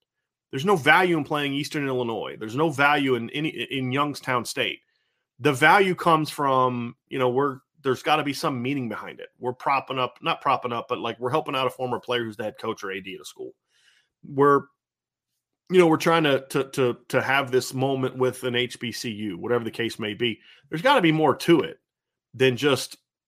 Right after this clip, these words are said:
scheduling an easy game. As long as there's something like that,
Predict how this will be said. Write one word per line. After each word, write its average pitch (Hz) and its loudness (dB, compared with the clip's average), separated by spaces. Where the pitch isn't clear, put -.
scheduling 131 0
an 117 0
easy 107 -4
game. 85 -12
As 127 2
long 240 6
as 185 4
there's 180 6
something 160 2
like 131 0
that, 151 0